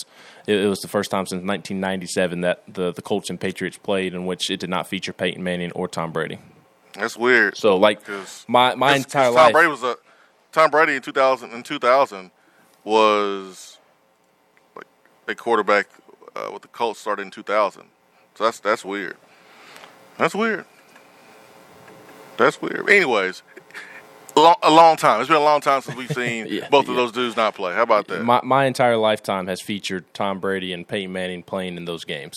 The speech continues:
Speaker 1: So it, it felt weird not to, to watch it. But that, that Colts team is, is fun to watch. And I know Titans fans are, are tired of me <laughs> uh, talking up the Colts, and, and I apologize. But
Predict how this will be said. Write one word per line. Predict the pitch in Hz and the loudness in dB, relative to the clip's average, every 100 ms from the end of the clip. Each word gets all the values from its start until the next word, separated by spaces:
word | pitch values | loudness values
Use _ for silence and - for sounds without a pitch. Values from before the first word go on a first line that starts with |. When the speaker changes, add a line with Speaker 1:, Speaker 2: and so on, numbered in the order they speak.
| - | -16
Speaker 1:
So | - 104 | -4 -2
it, | 104 107 - - - - | 0 -2 -8 -20 -10 -6
it | 113 | -4
felt | - 120 104 | 2 2 2
weird | 110 104 101 | -2 -4 -4
not | 101 104 - | -4 -6 -6
to, | 104 95 | -10 -10
to | - | -8
watch | 98 101 98 | -2 0 -2
it. | 90 | -6
But | 101 | -2
that, | 135 - | 0 0
that | 127 139 | -2 -2
Colts | 117 110 | -2 -4
team | - 101 92 | -8 -6 -6
is, | 87 - | -8 -10
is | - 92 | -12 -8
fun | - 95 | -4 -2
to | |
watch. | 95 90 - | 2 0 0
And | 104 | -2
I | |
know | 104 | -2
Titans | 90 98 87 | 0 -2 -2
fans | - 92 90 85 | -6 -6 -4 -6
are, | 85 - | -10 -8
are | 95 | -10
tired | - - 95 92 | -4 0 0 0
of | 87 | -6
me | 92 90 - - - - 143 143 | -8 -10 -12 -18 -14 -10 -10 -10
<laughs> | - - - - - - | -14 -16 -14 -16 -20 -12
uh, | 104 95 80 - | -6 -4 -4 0
talking | 101 95 95 | 2 2 -2
up | 90 | -6
the | - | -8
Colts, | - 92 80 95 | -2 -2 -2 -8
and, | 90 | -6
and | 90 | -6
I | 95 90 | -4 -4
apologize. | 95 87 82 82 80 | 0 0 -2 -6 -8
But | 82 90 80 | -8 -8 -8